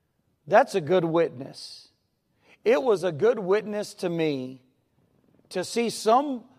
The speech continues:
Christian going through trials when I was a baby in Christ. Still am in many ways. But to see them handle a situation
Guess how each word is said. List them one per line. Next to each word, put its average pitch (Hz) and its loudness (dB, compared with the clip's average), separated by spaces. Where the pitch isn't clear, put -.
Christian 143 -6
going 240 6
through 247 -4
trials 175 6
when 175 -2
I 190 8
was 277 -2
a 202 6
baby 175 4
in 139 -6
Christ. 139 -2
Still 190 6
am 143 0
in 139 -10
many 139 -8
ways. 135 -6
But 170 2
to 202 -2
see 330 -2
them 233 0
handle 277 0
a 196 0
situation 180 -4